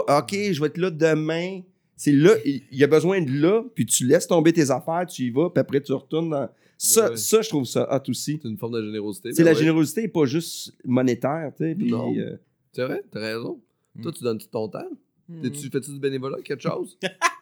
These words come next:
Speaker 3: Non, pas du
Speaker 2: C'est
Speaker 3: tout.
Speaker 2: tellement
Speaker 3: J'aide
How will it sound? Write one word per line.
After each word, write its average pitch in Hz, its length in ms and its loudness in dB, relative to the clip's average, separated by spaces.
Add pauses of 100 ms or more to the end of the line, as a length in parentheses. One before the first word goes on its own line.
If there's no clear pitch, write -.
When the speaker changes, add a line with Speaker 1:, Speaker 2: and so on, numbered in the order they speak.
(720)
Speaker 3:
Non, 139 380 -2 (520)
pas 160 160 0
du 147 100 -2
Speaker 2:
C'est 135 200 -6
Speaker 3:
tout. 165 260 -2
Speaker 2:
tellement 135 460 -4
Speaker 3:
J'aide 135 200 0